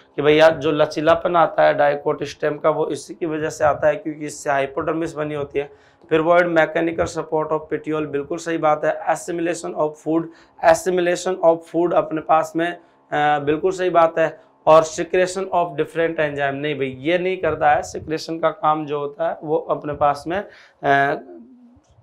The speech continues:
किसका होता है? वो अपने पास में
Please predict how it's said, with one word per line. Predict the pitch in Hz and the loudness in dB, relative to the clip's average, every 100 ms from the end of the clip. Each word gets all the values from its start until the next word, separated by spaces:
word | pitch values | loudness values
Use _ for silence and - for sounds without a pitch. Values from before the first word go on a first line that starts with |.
| - _ _ _ _ _ | -20 _ _ _ _ _
किसका | 139 139 151 | -6 4 8
होता | 147 151 | 8 8
है? | 165 208 - - _ _ - | 4 4 -4 -20 _ _ -6
वो | 135 | 6
अपने | 156 151 156 | 8 8 4
पास | 151 151 147 165 | 2 2 2 0
में | 175 208 | 0 -2